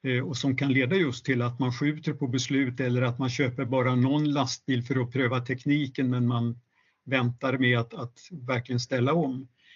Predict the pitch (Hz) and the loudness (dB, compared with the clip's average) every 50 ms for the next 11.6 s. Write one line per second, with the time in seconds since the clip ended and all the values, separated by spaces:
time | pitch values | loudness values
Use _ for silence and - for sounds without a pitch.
0 | - - - _ _ - - 135 127 135 - 262 208 151 160 185 170 175 - - | -20 -20 -20 _ _ -2 2 4 4 4 2 2 4 6 6 6 6 4 4 4
1 | 185 156 143 143 131 123 131 131 - 147 131 123 120 117 120 120 123 127 123 123 | 4 6 6 6 6 6 4 4 4 2 2 4 4 4 4 4 4 4 2 0
2 | 123 135 147 160 143 127 123 127 131 131 123 - - 143 127 117 - - _ - | 0 0 2 2 2 2 2 2 2 0 0 -2 -2 -2 -2 -2 -4 -8 _ -2
3 | 139 127 127 123 123 139 127 120 120 127 170 160 120 107 - - 131 127 123 127 | 2 4 4 4 4 2 2 0 0 0 -2 -2 -2 -4 -4 -2 -2 -2 0 0
4 | 151 139 139 - 135 131 127 123 175 240 - - - 139 127 123 127 233 165 147 | -2 -2 0 0 2 2 2 2 0 -2 -6 -8 -4 0 0 0 0 2 0 0
5 | 131 120 117 120 127 123 110 120 127 127 131 139 175 285 - - - - 131 - | 0 0 0 0 2 2 2 2 2 2 2 0 -4 -8 -12 -8 -6 -6 -2 -2
6 | 135 120 123 - 127 123 - 127 117 113 131 123 - - 139 - - 175 180 175 | -2 -2 -2 -2 -6 -4 -2 -2 -2 -2 -2 -4 -4 -6 -6 -4 0 0 0 0
7 | - - - 156 - - 156 151 135 120 - - 131 117 - - - 135 131 - | -2 -4 -6 -4 -4 -2 -2 -2 -2 -2 -2 -4 -6 -6 -8 -10 -14 -14 -14 -14
8 | - - _ _ _ _ _ - - _ _ _ _ _ - - 127 120 143 135 | -18 -20 _ _ _ _ _ -20 -20 _ _ _ _ _ -2 0 2 4 4 4
9 | - 147 143 147 143 120 - 151 160 165 _ - 160 135 123 135 131 139 139 - | 4 6 6 6 4 4 0 -6 -8 -8 _ -2 -2 0 0 0 0 -2 0 -2
10 | 143 131 131 - 139 120 127 - 131 123 120 131 127 127 131 131 127 123 127 127 | -2 -2 -2 -2 -4 -2 0 -2 -2 -2 0 0 0 0 2 2 2 0 0 -2
11 | - 139 135 131 123 120 127 131 123 135 139 - | 0 0 0 0 0 -2 -2 -4 -6 -6 -8 -12